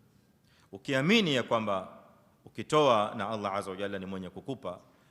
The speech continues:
basi toa kwa wingi na uone mambo ya ajabu ambayo Allah azza wa jalla atakuwa ni mwenye kukufanyia. Muhimu, jambo la msingi na jambo la ku-,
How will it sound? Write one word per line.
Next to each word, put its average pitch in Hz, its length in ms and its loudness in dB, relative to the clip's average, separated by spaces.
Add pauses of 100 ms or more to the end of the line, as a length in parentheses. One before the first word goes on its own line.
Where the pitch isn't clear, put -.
(120)
basi 92 280 -12
toa 156 300 -6
kwa 117 140 -4
wingi 104 440 -6 (380)
na 98 180 -4
uone 131 440 -2
mambo 110 300 -4
ya 107 100 -4
ajabu 113 460 -2
ambayo 98 360 -4
Allah 90 240 -8
azza 90 160 -8
wa 85 60 -12
jalla 85 340 -14 (340)
atakuwa 90 320 -10
ni 87 60 -8
mwenye 82 180 -10
kukufanyia. 78 500 -20 (520)
Muhimu, 139 420 -2 (1120)
jambo 147 280 -2
la 147 100 0
msingi 113 440 -6 (460)
na 90 80 -10
jambo 120 560 0 (500)
la 101 640 -2 (400)
ku-, 95 800 -8